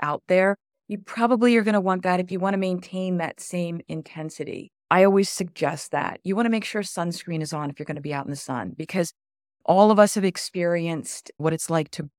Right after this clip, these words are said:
burn. And I wanna make sure that my clothing is appropriate. I always tend to like, if I'm gonna do something that's a little bit more strenuous, to do a loop type of activity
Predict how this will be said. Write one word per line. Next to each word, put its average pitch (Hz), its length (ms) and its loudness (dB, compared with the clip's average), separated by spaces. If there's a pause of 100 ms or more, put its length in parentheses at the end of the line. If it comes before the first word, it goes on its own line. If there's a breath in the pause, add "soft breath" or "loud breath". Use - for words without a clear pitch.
(220)
burn. 147 500 -6 (140)
And 175 440 0 (480)
I 185 100 -2
wanna 196 180 4
make 196 160 0
sure 196 240 -4
that 175 100 -2
my 147 160 -6 (140)
clothing 233 380 2
is 214 120 -2
appropriate. 202 680 -2 (320)
I 196 480 2
always 196 580 0
tend 190 420 -8
to 185 160 -10
like, 165 520 -2 (320)
if 180 160 -4
I'm 180 100 0
gonna 175 180 0
do 175 140 -6
something 180 340 -8
that's 175 140 -4
a 175 60 -8
little 185 160 -4
bit 190 160 -4
more 208 180 -2
strenuous, 208 640 -4
to 185 140 -10
do 180 200 -2
a 156 60 0
loop 165 420 -2 (160)
type 226 260 -4
of 233 100 -2
activity 240 720 0